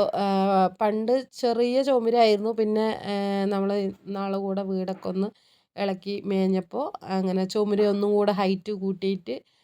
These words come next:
മേഞ്ഞാണ് കേട്ടോ. പിന്നെ ഇപ്പോൾ ദാ രണ്ട് മാസം ആയിട്ടുള്ളൂ,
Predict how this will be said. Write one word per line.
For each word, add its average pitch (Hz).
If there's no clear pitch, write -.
മേഞ്ഞാണ് 190
കേട്ടോ. 175
പിന്നെ 220
ഇപ്പോൾ 262
ദാ 247
രണ്ട് 226
മാസം 226
ആയിട്ടുള്ളൂ, 190